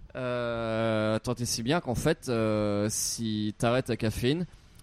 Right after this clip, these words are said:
bah, t'as plein de récepteurs de fatigue. Et du coup, euh, bah, t'es fatigué beaucoup plus vite. Et en fait,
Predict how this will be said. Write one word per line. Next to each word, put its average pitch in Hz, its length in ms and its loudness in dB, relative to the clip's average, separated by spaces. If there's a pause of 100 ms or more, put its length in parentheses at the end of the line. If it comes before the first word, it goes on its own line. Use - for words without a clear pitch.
bah, 113 100 -4
t'as 110 160 -6
plein 147 160 2
de 147 60 2
récepteurs 127 480 -2
de 117 60 0
fatigue. 165 520 -4 (520)
Et 117 120 2
du 107 120 0
coup, 160 340 4
euh, 107 460 2
bah, 104 140 0
t'es 104 120 -6
fatigué 117 400 -2
beaucoup 139 180 -2
plus 131 160 0
vite. 117 280 -2 (380)
Et 107 400 -6
en 104 100 -4
fait, 127 360 -6